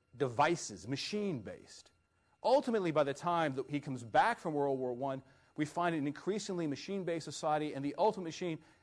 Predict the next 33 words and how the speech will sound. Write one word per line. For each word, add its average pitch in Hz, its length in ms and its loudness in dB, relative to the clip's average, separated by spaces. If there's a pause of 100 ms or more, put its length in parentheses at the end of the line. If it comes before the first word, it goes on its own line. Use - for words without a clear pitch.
(140)
not 233 200 2
necessarily 165 460 2
Ford's 180 720 6 (360)
idea 139 240 2
of 127 80 -2
an 127 60 -4
automobile 147 380 4
for 135 140 -6
the 123 60 -4
masses, 143 640 2
and 127 80 -4
of 123 60 -6
course - 400 -2
the 117 140 -8
automobile 113 300 -4
becomes 113 280 -8
the 120 80 -8
most 110 220 -6
pervasive 139 600 2
of 113 100 0
machines, 117 420 -4
perhaps, 113 480 -4 (280)
or 139 140 0
the 131 100 0
radio 151 520 6
later, 135 480 4 (560)
but 135 140 -10
the 143 80 -6
real 208 480 4
machine 147 500 -2
that 113 120 -8
changed 180 500 -4
things 117 480 -8